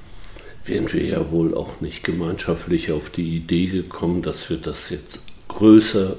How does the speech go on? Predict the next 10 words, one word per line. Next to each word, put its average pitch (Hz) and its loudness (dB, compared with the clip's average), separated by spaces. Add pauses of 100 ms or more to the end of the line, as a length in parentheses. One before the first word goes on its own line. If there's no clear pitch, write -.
öffentlich 78 -4
machen 85 -2 (360)
und 87 -6
daraus 87 0
ist - -6
dann 87 0
das - -6 (480)
größte - 2
geworden, 82 2
was 78 -4